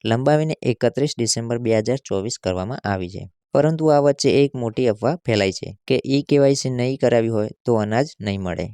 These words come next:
ત્યારે આ અંગે રાજ્ય સરકાર દ્વારા મોટો ખુલાસો કરાયો છે. ઈ કે વાય સી નહીં કરાવેલ હોય તો પણ અન-, મળશે અનાજ. ગાંધીનગરથી રેશન કાર્ડ ધારક માટે મહત્વના સમાચાર આવ્યા છે. જે મુજબ ઈ કે વાય સી નહીં કરાવેલ હોય તો પણ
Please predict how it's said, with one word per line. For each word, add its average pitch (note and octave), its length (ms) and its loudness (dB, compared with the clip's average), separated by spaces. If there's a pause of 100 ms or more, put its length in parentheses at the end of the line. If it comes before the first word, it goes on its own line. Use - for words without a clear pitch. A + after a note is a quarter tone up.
(640)
ત્યારે B2 300 4
આ C3+ 160 4
અંગે B2 260 0
રાજ્ય A#2 320 2
સરકાર A2 460 0
દ્વારા G#2 280 0 (380)
મોટો A2+ 240 0
ખુલાસો G#2+ 480 0
કરાયો F#2+ 440 0
છે. - 240 -12 (580)
ઈ D3+ 120 4
કે D#3+ 160 4
વાય D3+ 140 6
સી D3 160 -4
નહીં C3+ 220 -2
કરાવેલ B2+ 400 2
હોય B2+ 200 2
તો B2+ 220 0
પણ A#2+ 200 -4
અન-, G#2 160 -6 (180)
મળશે A2+ 320 -2 (120)
અનાજ. G2 300 -2 (840)
ગાંધીનગરથી C#3 760 0
રેશન A#2+ 360 0
કાર્ડ A2+ 260 -2
ધારક G#2+ 340 0
માટે A2 280 -6
મહત્વના A#2+ 480 -6
સમાચાર F#2+ 520 -4
આવ્યા G2+ 280 0
છે. - 200 -12 (480)
જે C3+ 200 2
મુજબ B2+ 360 0 (160)
ઈ C3+ 100 -4
કે C3+ 160 -2
વાય C3 140 0
સી B2+ 140 -8
નહીં G#2+ 200 -6
કરાવેલ A#2+ 380 -4
હોય B2 200 -4
તો B2+ 220 -4
પણ A#2 160 -6